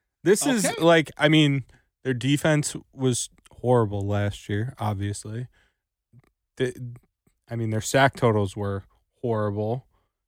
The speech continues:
Speaker 1: And I think anything over six, that's at least something to build on. Th-, like, four, I think, is horrible. I think six is a good number. It's a good, safe number.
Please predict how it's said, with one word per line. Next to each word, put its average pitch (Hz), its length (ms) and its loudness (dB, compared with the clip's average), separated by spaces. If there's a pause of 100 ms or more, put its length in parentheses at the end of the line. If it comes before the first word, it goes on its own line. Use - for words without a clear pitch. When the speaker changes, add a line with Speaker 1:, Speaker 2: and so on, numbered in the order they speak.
(540)
Speaker 1:
And 127 800 2 (600)
I - 60 -16
think 185 240 2
anything 160 420 4
over 113 200 4
six, - 720 0
that's 131 320 0
at 139 140 -4
least 180 240 0
something 196 340 0
to 110 100 4
build 143 440 4
on. 123 300 0 (340)
Th-, 160 200 -2
like, 156 280 2
four, 233 400 6
I 143 80 6
think, 135 260 -4
is 104 120 -6
horrible. 101 640 -2 (680)
I - 20 -10
think 208 160 -4
six - 440 0
is 156 100 0
a 135 60 6
good 113 240 2
number. 113 380 2
It's 196 140 -4
a 185 40 -2
good, 120 320 -2
safe - 420 -2
number. 110 520 -6